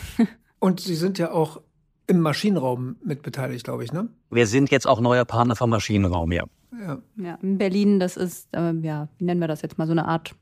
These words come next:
Speaker 1: Zusammenschluss, wo man sich austauscht, eben unter Mittelständlern.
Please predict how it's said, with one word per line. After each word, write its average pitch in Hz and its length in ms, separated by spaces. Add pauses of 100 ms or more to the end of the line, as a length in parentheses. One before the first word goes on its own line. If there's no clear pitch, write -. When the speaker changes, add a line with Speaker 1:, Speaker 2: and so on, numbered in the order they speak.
(440)
Speaker 1:
Zusammenschluss, 214 800
wo 202 60
man 190 160
sich 175 180
austauscht, 165 560
eben 175 120
unter 175 180
Mittelständlern. 151 920